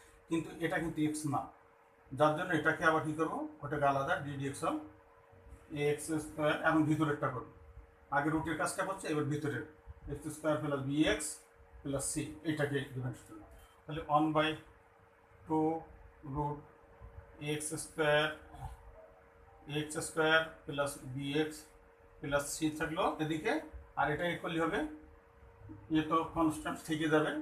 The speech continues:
তাহলে, উম, টু এ এক্স প্লাস বি। এক্স স্কয়ার কে করলে হবে টু এক্স, আর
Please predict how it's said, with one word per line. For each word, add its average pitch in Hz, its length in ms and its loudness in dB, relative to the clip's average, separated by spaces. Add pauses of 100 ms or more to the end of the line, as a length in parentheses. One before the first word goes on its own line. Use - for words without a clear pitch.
(100)
তাহলে, 151 200 -2 (220)
উম, 135 340 0 (220)
টু 170 160 0 (1300)
এ 156 40 4 (440)
এক্স - 180 -2 (440)
প্লাস 156 260 4 (200)
বি। 139 160 0 (1040)
এক্স 160 140 -4 (120)
স্কয়ার 190 260 2
কে 190 120 -8
করলে 180 140 -2 (120)
হবে 196 140 -2 (140)
টু 196 100 -8 (220)
এক্স, - 160 -4 (680)
আর 151 80 8